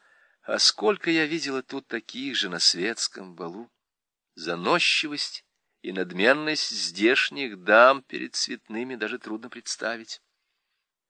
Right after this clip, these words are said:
Любая европейская дрянь, которой у себя на родине цена чентезимо, здесь она тем более требовательна.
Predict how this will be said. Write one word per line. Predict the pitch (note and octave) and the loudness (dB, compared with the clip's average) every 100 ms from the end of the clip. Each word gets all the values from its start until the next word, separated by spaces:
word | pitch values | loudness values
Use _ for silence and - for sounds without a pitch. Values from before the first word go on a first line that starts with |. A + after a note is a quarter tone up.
| - | -12
Любая | E2+ F#2 G3 D#3 | -8 0 2 2
европейская | E2 E2 F2+ - - - D#3 | 0 -4 -6 -4 -4 -4 -10
дрянь, | C#3 C#3 A2 E2+ _ _ _ _ _ _ _ | -6 -4 -4 -6 _ _ _ _ _ _ _
которой | - G2+ A#2 A2 | -10 -6 0 0
у | A2 | 2
себя | - A#2 B2+ B2 | 0 4 8 8
на | G#2+ G#2+ | 8 4
родине | A#2 A#2+ A2 A2 | 4 0 -4 -6
цена | - B2+ B2+ B2 G#2 - _ _ _ _ _ _ | -6 2 8 10 8 4 _ _ _ _ _ _
чентезимо, | - C#3 A#2 - B2+ G#2+ C#4+ F3+ G#2 - _ _ _ _ _ _ _ | -4 -2 -4 -2 -2 -2 -6 -2 -4 -4 _ _ _ _ _ _ _
здесь | E2+ D#2 E2+ A#2 B2+ - | -10 -10 -2 2 2 2
она | G2+ F#2+ | 0 -2
тем | G2+ | -4
более | G#2+ C#3+ C#3 | -6 -6 -8
требовательна. | - C#3+ B2 G2+ - A2 - | -10 -12 -10 -10 -10 -12 -18